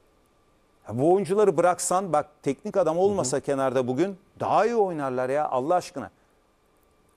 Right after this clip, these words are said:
Speaker 1: Ya diyorum ya sen dörtlüden üçe farklı bir işleme geçiyorsun. Sen bırak bir tane işlem üzerine milli takımı oynat.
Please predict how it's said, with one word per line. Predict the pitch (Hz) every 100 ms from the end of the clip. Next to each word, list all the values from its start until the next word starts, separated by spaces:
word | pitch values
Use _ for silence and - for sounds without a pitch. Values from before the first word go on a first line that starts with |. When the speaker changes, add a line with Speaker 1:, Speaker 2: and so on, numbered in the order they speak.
| _ _ _ _ _ _ -
Speaker 1:
Ya | 117
diyorum | 123 208 233
ya | 175
sen | - 196 151
dörtlüden | 170 - 185 196
üçe | 185 - 185
farklı | 185 - 151 147 196 180
bir |
işleme | 160 - 170 175
geçiyorsun. | 170 156 135 123 127
Sen | - 160 170
bırak | 190 113
bir | 165
tane | 202 185 165
işlem | 139 - 202
üzerine | 160 160 147
milli | 131 135 156
takımı | 151 - 143
oynat. | 139 147 139